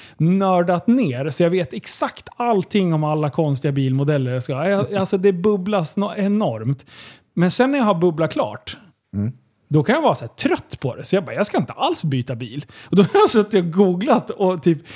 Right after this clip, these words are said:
Speaker 1: kollat YouTube, eh, och, eh, eh, Blocket som en jävla dåre, liksom. Och jag har ju trott att alla upplever det här.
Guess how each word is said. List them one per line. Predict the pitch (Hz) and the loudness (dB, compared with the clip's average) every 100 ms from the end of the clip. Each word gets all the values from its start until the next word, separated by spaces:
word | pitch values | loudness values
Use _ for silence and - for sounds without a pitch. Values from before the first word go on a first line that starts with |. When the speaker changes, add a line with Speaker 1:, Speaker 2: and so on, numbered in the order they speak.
| - | -16
Speaker 1:
kollat | - 208 190 185 | 0 2 4 4
YouTube, | 254 254 - 156 139 - 170 | 2 2 2 2 0 -2 0
eh, | 156 - | 0 -2
och, | 170 160 - | -2 -2 -2
eh, | 156 143 - 147 139 | -2 -2 -4 -8 -8
eh, | 139 | -8
Blocket | 151 269 - - 135 123 | -4 -2 -4 -4 -4 -2
som | 147 | -2
en | |
jävla | 131 135 | 0 -2
dåre, | 123 135 165 160 240 | 0 2 2 2 -2
liksom. | 117 107 - - - - - - _ _ | -6 -10 -16 -18 -20 -20 -20 -20 _ _
Och | 175 | 0
jag | 233 302 | 2 2
har | 190 | 2
ju | 165 | 0
trott | - 175 143 | 2 0 2
att | 147 131 - | -2 -4 -6
alla | 170 143 208 349 123 | -2 0 0 0 -2
upplever | 120 139 120 113 | -4 -6 -6 -8
det | |
här. | 117 120 - | -10 -12 -18